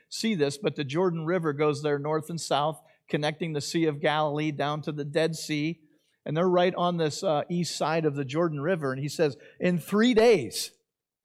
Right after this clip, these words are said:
in three days, I want you to cross this Jordan River for the first time with all these people. And I want you to go in and start taking this land that I have promised all the way back to Abraham."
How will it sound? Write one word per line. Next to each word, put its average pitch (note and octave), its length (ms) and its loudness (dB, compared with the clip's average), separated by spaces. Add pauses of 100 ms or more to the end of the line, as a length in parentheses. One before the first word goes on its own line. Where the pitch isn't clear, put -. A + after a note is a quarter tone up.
(300)
in G3 220 2
three A#3+ 320 2
days, G#3+ 320 8
I F#3 100 4
want G3+ 260 2
you G#3 60 2
to E3 160 4
cross G#3+ 500 2
this A3 280 2
Jordan G3 420 2
River E3 400 2 (220)
for F#3+ 120 2
the E3+ 120 4
first G#3+ 400 0
time F#3+ 340 2
with D#3+ 180 2
all F3 200 6
these G3+ 240 0
people. D#3+ 560 0 (360)
And E3 160 0
I F#3 100 4
want A3+ 300 0
you A3 60 -2
to F3+ 100 2
go G3 380 4
in E3 300 0 (180)
and D#3+ 160 -2
start G3+ 460 0
taking G#3+ 480 0
this F#3 260 -4
land D3 580 -4 (300)
that E3 140 2
I F#3+ 140 2
have G3+ 220 0
promised F#3 640 -2 (260)
all F3+ 220 4
the G3 100 2
way E3+ 460 2
back D3 460 -2 (340)
to - 180 -4
Abraham." A2+ 640 -8